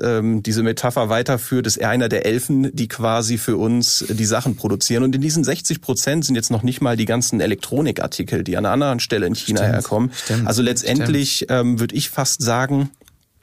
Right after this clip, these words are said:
Speaker 1: klingt jetzt nicht so romantisch, aber, ähm, der Nordpol,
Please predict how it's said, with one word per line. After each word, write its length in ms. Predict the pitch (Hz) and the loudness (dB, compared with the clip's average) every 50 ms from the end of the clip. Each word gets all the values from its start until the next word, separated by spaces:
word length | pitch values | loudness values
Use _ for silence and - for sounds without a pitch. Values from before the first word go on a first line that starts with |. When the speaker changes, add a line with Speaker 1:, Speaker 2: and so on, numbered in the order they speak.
| _ _ _ _ - - - - - | _ _ _ _ -20 -14 -12 -10 -4
Speaker 1:
klingt 200 | - - 131 120 | 0 0 2 2
jetzt 120 | 123 104 123 | 2 0 0
nicht 120 | 113 - | 0 0
so 80 | - 107 | 0 0
romantisch, 600 | 104 107 104 104 107 110 127 127 - 135 135 - | 0 2 2 2 2 0 0 0 -2 -2 -2 0
aber, 540 | - 107 110 110 110 110 117 117 113 92 - | 0 -2 0 0 0 0 0 0 -2 -2 -2
ähm, 360 | 117 113 110 110 110 110 110 - _ _ | -2 0 0 2 0 0 -2 -4 _ _
der 340 | - - - 151 - 110 110 | -10 -8 -6 -2 0 0 0
Nordpol, 640 | 107 113 123 123 - - - 131 127 131 131 127 131 | 2 0 0 -2 -4 -4 -2 0 0 2 2 0 -2